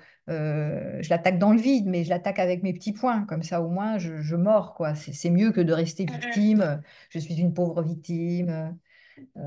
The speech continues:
Speaker 2: Oui, bien sûr.
Speaker 1: voilà. C'est, mais on l'a aussi dans les victimes d'abus, et cetera, ou de, de viol, hein. Je vais porter plainte,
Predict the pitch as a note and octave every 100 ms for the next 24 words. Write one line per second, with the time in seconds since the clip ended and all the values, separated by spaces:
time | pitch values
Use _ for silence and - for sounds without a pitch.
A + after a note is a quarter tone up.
0 | G#3 A3+ A#3 G3 G#3 G#3 A3 G#3 D3+ F3
1 | G3 F#3+ E3 E3+ E3+ F#3+ F#3 F3+ G3 F3
2 | E3+ E3 F3+ D#3+ D#3 E3 F3 - D3 D#3+
3 | F3+ F#3+ D#3+ D3+ D3 D3 D3+ E3+ C#4+ C4
4 | A#3+ A#3 D#3+ D3 E3 F3 - D#3 G3 A#3
5 | B3 B3 B3